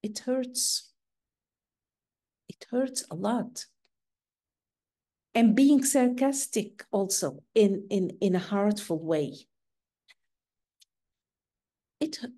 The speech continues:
it also hurts. Saying offensive comments or insults or jokes about someone uh, about, about their family.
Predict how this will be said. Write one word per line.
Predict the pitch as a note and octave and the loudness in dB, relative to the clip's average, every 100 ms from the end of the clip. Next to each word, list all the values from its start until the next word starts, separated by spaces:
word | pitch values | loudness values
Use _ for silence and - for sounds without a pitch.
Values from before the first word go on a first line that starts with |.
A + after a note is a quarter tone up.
| _ | _
it | A#3 A#3 | -8 -4
also | A#3 A#3 - G#3+ | -2 -2 -4 -6
hurts. | G#3+ C#4 C4+ - - - - _ _ _ _ _ _ _ - - | -6 -6 -6 -6 -8 -8 -12 _ _ _ _ _ _ _ -20 -6
Saying | - D#4+ F4 F#4+ F#4 D#4 - | 2 6 8 8 6 0 -4
offensive | B3+ B3 - D4 D4+ - E4 E4+ - _ | -4 0 2 2 2 0 0 -2 -8 _
comments | C4+ C4+ F#4 C4 - - - - - _ _ _ _ _ _ _ - | 2 4 4 2 -2 -6 -6 -8 -12 _ _ _ _ _ _ _ -6
or | G3+ | -4
insults | - G#3+ G#3 - A#3+ C4+ - - - - | -2 -2 -4 -6 -6 -6 -6 -10 -10 -6
or | G3 | -6
jokes | - A3+ A#3+ B3 - - - - _ _ _ _ _ _ _ _ _ _ _ _ _ _ _ _ _ _ - | 0 2 2 0 -4 -6 -6 -10 _ _ _ _ _ _ _ _ _ _ _ _ _ _ _ _ _ _ -8
about | F#3+ F#3 F#3 F#3 | -4 -2 -2 -4
someone | - A#3+ C4 F3+ D3+ D3 - _ - | -2 -2 -2 -4 -8 -14 -20 _ -10
uh, | F#3 F3 E3+ E3 D#3 D#3 | -4 -2 -2 -4 -4 -8
about, | F3+ F#3 F3+ E3+ - - - | -4 -2 -2 -4 -12 -20 -14
about | F#3+ F3+ F#3 | -6 -2 0
their | F#3 F3+ | 0 -2
family. | F3+ A3+ C4+ D4 A#3+ - | -2 -2 -2 -2 -4 -8